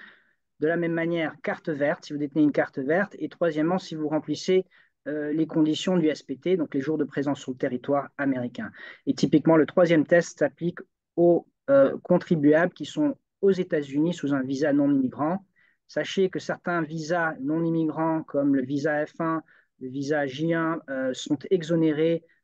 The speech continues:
euh, vis-à-vis des jours de présence, euh, aux États-Unis quand on adresse, euh, le test du S P T. Et donc, il faut évaluer ça avec votre fiscaliste pour identifier si vous êtes un contribuable d'année en année sous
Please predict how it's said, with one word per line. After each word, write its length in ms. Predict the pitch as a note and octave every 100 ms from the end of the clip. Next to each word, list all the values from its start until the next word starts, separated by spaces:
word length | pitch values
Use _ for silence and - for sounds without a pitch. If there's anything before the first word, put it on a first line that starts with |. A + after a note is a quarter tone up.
| _
euh, 120 | C3+ C3
vis-à-vis 560 | D3 C#3+ D3 C#3+ D#3+
des 120 | C#3
jours 280 | C3 C#3+ D#3+
de 60 | C#3+
présence, 580 | C3 C#3+ D3+ D3+ - -
euh, 320 | A#2 B3+ B3 -
aux 120 | F3+
États-Unis 760 | E3+ E3 D#3 C#3+ C#3+ D3+ D#3+ D#3
quand 240 | - B2+ C#3+
on 240 | C3+ C4
adresse, 520 | F#3 - D#3 - - -
euh, 480 | C4 B2+ B2+ B2+ C3
le 160 | D3+ C3+
test 380 | - C#3+ - -
du 200 | B2 B2+
S 160 | A#2+ -
P 140 | C3
T. 260 | B2+ F3 A3 - _ _ C#3+
Et 80 |
donc, 260 | C#3 D#3+ -
il 120 | -
faut 180 | D3 G3
évaluer 420 | F3 E3+ E3 E3
ça 200 | D#3+ F3
avec 280 | D#3+ D3+ C#3+
votre 240 | - C3+ B2+
fiscaliste 600 | - C#3+ D3+ C#3+ F3 -
pour 120 | D3
identifier 520 | D3 C#3+ - C3+ F3+
si 220 | E3+ -
vous 220 | C#3+ C#3+ D3+
êtes 180 | F3 - _ -
un 100 | D3+
contribuable 640 | - D3+ - C#3+ E3 E3
d'année 260 | D3+ D#3 D#3
en 160 | C#3+
année 360 | C3+ C#3 E3+ G3
sous 420 | - - - F3+